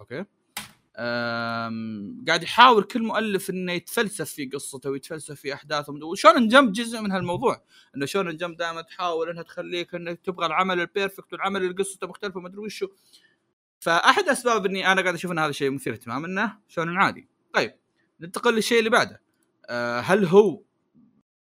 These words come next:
يعني، قاعد أشوفه، قاعد أشوفه من منظور مثلًا زي بوكو نو هيرو قبل شوي قلت لأحمد. بوكو نو هيرو كانت مشكلته أن الناس رفعوه فيه الهايب مرة لدرجة أن المؤلف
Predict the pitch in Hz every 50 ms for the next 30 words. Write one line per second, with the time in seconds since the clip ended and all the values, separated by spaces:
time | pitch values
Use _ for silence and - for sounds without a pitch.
0 | _ _ _ _ _ _ _ - 135 135 139 143 - - - - - - - -
1 | - - - - - - - 165 175 180 190 175 - - 277 320 262 - 202 214
2 | 214 202 165 185 180 185 175 - 240 247 220 220 196 196 185 185 185 175 175 208
3 | 226 240 208 196 190 - 196 196 190 180 180 220 233 185 202 190 190 175 165 190
4 | 196 139 104 113 120 - 135 127 127 - 127 123 123 - 123 - _ _ _ _
5 | _ _ _ _ _ - 220 240 - 359 277 247 302 320 247 - - 208 208 202
6 | 208 196 - - - 269 254 262 - 156 180 185 185 190 196 208 233 247 247 233
7 | - - - - - - - - 202 240 220 - 226 196 170 185 190 175 139 135
8 | 170 180 127 120 135 156 165 190 196 190 190 - - 180 180 185 190 208 226 175
9 | 160 202 214 -